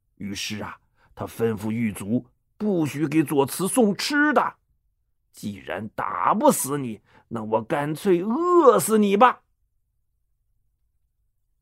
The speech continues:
就这么过了七天，狱卒跑来汇报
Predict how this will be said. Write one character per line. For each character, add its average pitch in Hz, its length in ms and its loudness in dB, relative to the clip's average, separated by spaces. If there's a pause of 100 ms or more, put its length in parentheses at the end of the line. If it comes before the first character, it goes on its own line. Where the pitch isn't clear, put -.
(400)
就 95 160 -6
这 98 160 -4
么 98 160 -6
过 107 300 -4
了 85 140 -4
七 214 500 0
天， 117 320 -6 (800)
狱 113 300 -4
卒 107 260 -8
跑 110 300 -4
来 120 100 2
汇 139 180 2
报 120 320 0